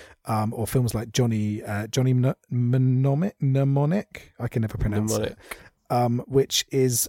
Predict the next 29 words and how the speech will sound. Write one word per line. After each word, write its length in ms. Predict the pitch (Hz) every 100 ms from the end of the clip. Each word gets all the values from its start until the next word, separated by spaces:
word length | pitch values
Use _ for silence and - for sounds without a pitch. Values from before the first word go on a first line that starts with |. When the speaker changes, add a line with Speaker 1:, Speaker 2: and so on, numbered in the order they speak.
| -
Speaker 1:
a 220 | 123 123 123
really 320 | 139 143 131
good, 380 | 123 117 101 - - _
uh, 480 | 110 101 95 95 92 -
a 60 |
really 200 | 120 120
good 160 | 120 113
movie 320 | 113 101 101
starring 800 | 95 - 104 98 98 98 92 92
Keanu 320 | - 113 104 95
Reeves, 480 | 101 131 - - - _ _ _ _ _ _ - - -
um, 340 | 113 107 104 -
as 180 | - 110
this 160 | - -
guy 300 | 131 113 117
who 340 | 101 117 110 - - -
he 240 | - 120 107
stores 580 | - - 135 120 117 107
data 480 | 113 107 - 107
in 100 | 92
his 140 | 92 -
head, 340 | - 85 - - _ _
basically, 600 | 85 82 - - 92 92 _
and 140 | 101 95
he's 260 | 92 -
like 180 | 98 -
a 40 | 90
data 300 | 87 85 -
courier. 440 | - 82 82